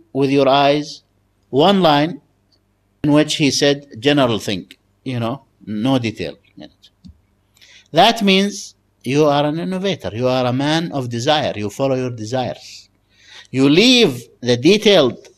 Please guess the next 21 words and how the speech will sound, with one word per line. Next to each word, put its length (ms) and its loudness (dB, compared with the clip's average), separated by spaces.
twenty-five 520 2
pages 540 -6
as 200 2
if 120 2
they 160 2
were 280 2
not 320 -4
there 320 -2
at 180 -12
all, 400 2
and 180 -6
you 100 0
don't 300 0
mention 460 -2
any 220 2
part 300 2
of 100 0
it 140 -8
in 120 -6
your 160 -4
books 460 -16